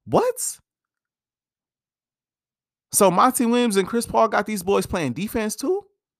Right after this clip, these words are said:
Listen, man. I don't see nobody in the West competing with that outside of L A. I don't. I don't. You can say,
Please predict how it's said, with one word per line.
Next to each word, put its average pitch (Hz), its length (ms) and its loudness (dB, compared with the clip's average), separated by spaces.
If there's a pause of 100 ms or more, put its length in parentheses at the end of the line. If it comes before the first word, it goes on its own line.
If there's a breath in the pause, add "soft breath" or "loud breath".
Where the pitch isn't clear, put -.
(1000)
Listen, 160 400 0
man. 147 300 0 (1160)
I 170 120 2
don't 415 160 2
see 370 140 4
nobody 170 360 2
in 147 60 0
the 139 60 2
West 127 220 0
competing 131 340 -4
with 117 120 -4
that 120 160 -2
outside 117 340 0
of 98 80 -2
L 110 160 -4
A. 131 160 -4
I 202 120 2
don't. 262 400 2 (800)
I 233 100 2
don't. 285 400 2 (840)
You 180 140 4
can 359 120 2
say, 156 440 0